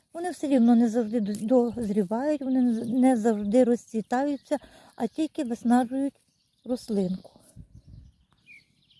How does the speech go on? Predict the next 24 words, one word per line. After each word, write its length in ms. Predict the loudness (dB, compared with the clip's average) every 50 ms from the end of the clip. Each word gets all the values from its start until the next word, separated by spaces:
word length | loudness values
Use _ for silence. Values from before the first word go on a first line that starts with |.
| _ _ _ _ _ _ _ _ _ _ _ _ _ _ _ _ _ _ _ _ _ _ _ _ _ _ _ _
А 80 | -8 -4
біля 360 | 0 0 2 4 4 2 2
цього 420 | -2 -8 _ -4 -2 0 0 0
кущика 520 | -2 _ -8 -8 -6 -8 -12 -12 -6 -4 -2
я 180 | 0 0 0
вже 180 | 0 0 -2 -2
геть 220 | -2 -2 -4 -6
і 60 | -12
присіла, 640 | -14 _ -8 -8 -8 -8 -8 -6 -4 -4 -2 -2 -4
тому 320 | -6 -6 -6 -4 -4 -4 -4
що 160 | -4 -4 -2
нагинатися 840 | 0 2 2 2 2 2 0 0 -2 -4 -8 -12 -8 -6 -6 -6 -6 _ _ _ _ _ _ _ _
дуже 360 | -8 -6 -4 -4 -2 0 0 2
низько, 640 | 2 0 0 -2 -4 -8 -14 -18 _ -10 -10 -10 -10 _ _ _ _ _
хоч 260 | -8 -6 -6 -6 -6 -4
він 260 | -2 -2 -2 -4 -6 _ _
і 120 | -4 -2 0
не 140 | 0 0
маленький. 640 | 2 2 2 0 2 0 0 0 0 -2 -4 -6 -10 -14
От 60 | -12 _
подивіться, 580 | -14 -12 -8 -8 -8 -6 -8 -10 _ _ -10 -10
який 300 | -10 -10 -8 -8 -6 -6
він 220 | -4 -4 -2 -2
розміром, 640 | -2 0 -2 -2 -4 -6 -6 -4 -2 -2 -4 -4